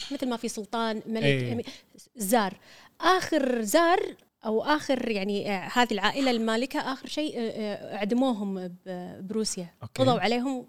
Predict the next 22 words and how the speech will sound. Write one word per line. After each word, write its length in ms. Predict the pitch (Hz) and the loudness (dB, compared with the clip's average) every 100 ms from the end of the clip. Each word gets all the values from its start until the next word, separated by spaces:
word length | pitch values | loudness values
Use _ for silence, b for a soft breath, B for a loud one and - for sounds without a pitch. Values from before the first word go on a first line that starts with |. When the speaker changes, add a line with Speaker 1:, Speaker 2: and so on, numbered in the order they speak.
| _ | _
Speaker 1:
وانتهى 760 | 220 214 226 226 - 320 285 | -4 0 2 0 2 2 4
زمن 420 | 247 269 247 220 - | 0 0 0 -2 -4
العائلة 460 | 208 190 214 226 | -4 -2 0 0
المالكة 420 | 214 208 220 208 | 0 0 -2 -2
ب-، 40 | 180 - 185 | -6 -4 -2
ب-، 180 | 196 | -2
بروسيا. 420 | 190 226 - 185 180 _ - | 2 2 2 -4 -8 _ -16
Speaker 2:
أوكي، 340 | 127 - 127 139 | -12 -8 -4 0
Speaker 1:
فلما 160 | 233 | 2
Speaker 2:
شنو 140 | 240 151 | 2 0
عرفت 320 | 156 - 127 | -4 -10 -18
القصة؟ 320 | - 120 - | -18 -20 -6
Speaker 1:
إيه، 400 | 294 330 269 - | 0 0 0 -4
هو 260 | 240 254 233 | -4 -4 -6
ف-، 360 | - - - | -8 -14 -12
وشنو 320 | 247 - 330 | -12 -4 2
يسووا 320 | 403 381 370 339 | 2 2 0 0
فيهم؟ 280 | 320 233 | -2 -2
تدري 140 | 214 262 | -2 -2
إيش 100 | 294 | 0
سووا 200 | 277 240 | 0 0
فيهم؟ 280 | 226 226 | -2 -4